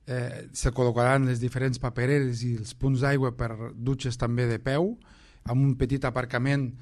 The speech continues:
tou. Eh, per tant, se-, esta seria una nova actuació: Estany Tor,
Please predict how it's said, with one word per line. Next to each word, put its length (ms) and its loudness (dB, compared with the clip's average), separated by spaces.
tou. 300 6
Eh, 400 -6
per 160 -4
tant, 220 0
se-, 180 -6
esta 220 -2
seria 340 2
una 160 2
nova 220 0
actuació: 500 -2
Estany 320 -4
Tor, 240 -2